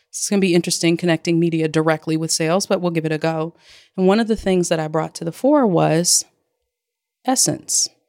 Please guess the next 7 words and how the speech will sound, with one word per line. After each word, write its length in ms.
an 140
Essence 420
Festival. 560
Now, 480
if 220
you 200
know 600